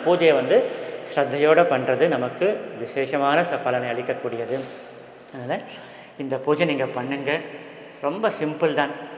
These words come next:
கலசம் வச்சு பூஜை பண்றது தான். அந்த பூஜைக்கு உங்களுக்கு உண்டான மந்திரத்தை சொல்லுங்க,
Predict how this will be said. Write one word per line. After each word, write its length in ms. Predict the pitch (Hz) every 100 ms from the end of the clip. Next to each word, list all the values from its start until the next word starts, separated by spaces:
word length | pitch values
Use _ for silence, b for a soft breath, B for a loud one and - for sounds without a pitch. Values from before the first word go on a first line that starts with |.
| -
கலசம் 320 | - 147 160 175
வச்சு 260 | 151 -
பூஜை 240 | - 160 151
பண்றது 340 | 135 127 127
தான். 140 | 156 196 -
அந்த 120 | 127 123
பூஜைக்கு 480 | 147 180 202 214
உங்களுக்கு 340 | 160 175 185 185
உண்டான 300 | 185 208 208
மந்திரத்தை 420 | 147 156 175 196
சொல்லுங்க, 460 | 143 123 127 139